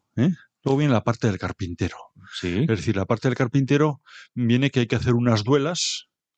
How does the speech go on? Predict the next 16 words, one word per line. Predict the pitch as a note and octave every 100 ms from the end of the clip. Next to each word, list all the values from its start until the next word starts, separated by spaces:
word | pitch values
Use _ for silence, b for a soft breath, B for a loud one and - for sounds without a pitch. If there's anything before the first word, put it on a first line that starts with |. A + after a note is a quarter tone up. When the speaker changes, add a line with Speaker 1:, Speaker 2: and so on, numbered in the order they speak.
| _ -
Speaker 1:
hoy | B2 A#2
se | - G2+
hacen | G#2 - G2 F#2
ya | F2+
con | - F2+ F#2
máquinas, | A#2+ - G#2+ A2 A2 A2 - - -
etcétera, | - G#2+ - E2 - B B B B B _ -
pero | A2+ G#2 G2+ G2 G2
hasta | G2+ F2+ - G2
hace | G2 A#2
muy | G#2+ A2
poco | G#2+ B2+ B2+ D#3 - _ b b
esas | - G2+ A#2+ G#2+
duelas | G#2+ A#2+ C3+ C#3+
se | A2
hacían | - A#2+ C#3+